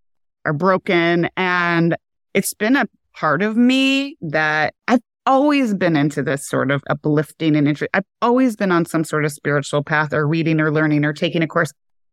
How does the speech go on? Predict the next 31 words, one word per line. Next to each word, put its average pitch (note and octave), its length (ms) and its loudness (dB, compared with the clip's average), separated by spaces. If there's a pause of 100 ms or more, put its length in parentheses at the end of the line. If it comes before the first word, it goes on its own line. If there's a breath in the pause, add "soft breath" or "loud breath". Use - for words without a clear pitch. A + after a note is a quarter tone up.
(140)
I, F#3+ 200 0
you G#3+ 160 2
know, F#3 140 2
I've F3+ 180 0
journaled C4 400 2
since G#3 260 -2
I E3+ 140 0
was D#3+ 280 -2
five. E3+ 600 2
And, E3+ 200 2
like, E3+ 300 2
I G3+ 460 0
realized G3 640 0
that E3 300 0 (440)
somewhere G#3 480 0
along E3+ 400 0
the D#3+ 100 2
line D3 320 2
of C#3+ 100 -4
my C#3+ 160 0
life, C3+ 400 0
especially E3+ 440 -2
during F3 240 0
that - 160 0
time, G3 240 -2
I E3 40 -2
was D#3 100 -4
working F3+ 260 0
in C4+ 120 2
corporate A#3 600 0
and E3+ 420 0